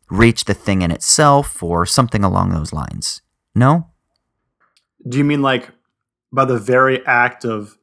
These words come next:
Speaker 2: doing any immediate, um, approach to knowledge, you have to assume, presuppositionally assume, some form of immediate contact for that to even get off the ground in the first place?
Speaker 1: Yeah, I think so.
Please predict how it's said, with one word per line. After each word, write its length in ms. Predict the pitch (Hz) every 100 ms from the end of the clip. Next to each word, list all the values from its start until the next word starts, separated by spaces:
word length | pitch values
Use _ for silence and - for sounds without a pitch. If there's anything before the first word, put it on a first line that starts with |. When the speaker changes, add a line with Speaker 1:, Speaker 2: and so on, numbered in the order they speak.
| _ _ _ _ 131 107
Speaker 2:
doing 300 | 135 127 120
any 360 | 139 127 120 113 - _
immediate, 720 | 131 117 131 113 104 101 - _ _ _ _ _ - 117
um, 480 | 101 101 95 95 _ _ _
approach 380 | - - 110 107
to 100 | -
knowledge, 560 | 107 104 107 107 104 -
you 140 | 123 110
have 300 | 110 104 -
to 140 | 107
assume, 540 | 87 - 113 107 98 _ _ -
presuppositionally 720 | 120 120 98 110 - 101 98
assume, 460 | - 104 95 92 _ _ _ _
some 380 | - - 123 120
form 200 | - 110
of 100 | 101
immediate 480 | 101 101 107 104 -
contact 580 | - 95 - 71 - -
for 200 | - 120
that 160 | -
to 60 | 85
even 180 | 98 101
get 120 | 104
off 140 | 95
the 80 | 101
ground 240 | - 98 101
in 80 |
the 60 | 92
first 260 | - 104 -
place? 360 | 135 135 - _ _ _ _ _ -
Speaker 1:
Yeah, 100 | 147
I 80 | 135
think 280 | - 202
so. 420 | - 131 85 -